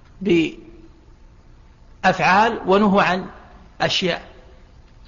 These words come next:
ثم قال: "فإذا قيل لك بما عرفت ربك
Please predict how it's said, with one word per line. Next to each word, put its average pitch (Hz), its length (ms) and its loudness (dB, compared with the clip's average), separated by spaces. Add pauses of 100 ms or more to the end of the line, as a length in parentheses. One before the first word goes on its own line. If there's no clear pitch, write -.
(2500)
ثم 226 220 4
قال: 202 460 4
"فإذا 196 380 4
قيل 220 320 4
لك 196 160 2
بما 214 280 2
عرفت 180 360 2
ربك 156 520 0